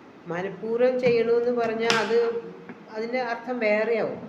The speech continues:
അല്ലാതെ നമ്മുടെ സ-, അറിവില്ലായ്മ കൊണ്ട് ചിലപ്പോൾ തെറ്റ്, പല തരത്തിലുള്ള തെറ്റുകളുണ്ട്, അതറിയില്ലേ? അറിവില്ലായ്മ കൊണ്ട് തെറ്റുകൾ സംഭവിക്കും, അറിഞ്ഞുകൊണ്ട് തെറ്റ് ചെയ്യും. നമ്മളെ മനഃപൂർവ്വം തെറ്റിക്കാൻ വേണ്ടി അല്ലെങ്കിൽ നമ്മളുടെ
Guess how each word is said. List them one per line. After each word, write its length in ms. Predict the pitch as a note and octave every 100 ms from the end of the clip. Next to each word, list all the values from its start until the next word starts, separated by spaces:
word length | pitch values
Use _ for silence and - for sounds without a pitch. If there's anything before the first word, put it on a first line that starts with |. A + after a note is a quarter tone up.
| - - - - - F3
അല്ലാതെ 300 | F3+ F#3+ G3
നമ്മുടെ 340 | G3+ G#3 A#3 A#3+
സ-, 100 | A#3 F#3
അറിവില്ലായ്മ 640 | F3+ G#3 A#3+ A#3 A#3 A#3+ B3
കൊണ്ട് 200 | A3+ A3 A3
ചിലപ്പോൾ 240 | G#3 G#3 G#3
തെറ്റ്, 240 | G3+ G#3 F#3+ -
പല 100 | A3+ C4+
തരത്തിലുള്ള 480 | C#4 B3 B3+ B3+ B3
തെറ്റുകളുണ്ട്, 480 | A3+ - F#3 F3+ E3+
അതറിയില്ലേ? 520 | F#3 A3+ G#3+ E3+ D3+ - - - - E3+
അറിവില്ലായ്മ 760 | F#3 A3+ A#3+ G#3+ G#3+ G#3+ A3 A3+
കൊണ്ട് 180 | A3+ G#3+
തെറ്റുകൾ 300 | G#3+ G3 G3 G3
സംഭവിക്കും, 500 | F#3 F3 E3 E3+ F3 E3+
അറിഞ്ഞുകൊണ്ട് 560 | E3+ F3 G#3 G#3+ A3+ A3+
തെറ്റ് 580 | G#3+ - - - - F#3+ F#3
ചെയ്യും. 300 | F3 E3+ E3+ - - - -
നമ്മളെ 280 | F#3 G3 A3 A3
മനഃപൂർവ്വം 480 | G3 G3+ G#3+ A3 A#3
തെറ്റിക്കാൻ 520 | A3+ G3+ G#3+ - A#3+ A#3
വേണ്ടി 200 | G#3+ G3+
അല്ലെങ്കിൽ 240 | G3+ G#3+
നമ്മളുടെ 360 | G#3 G3+ G#3 A3+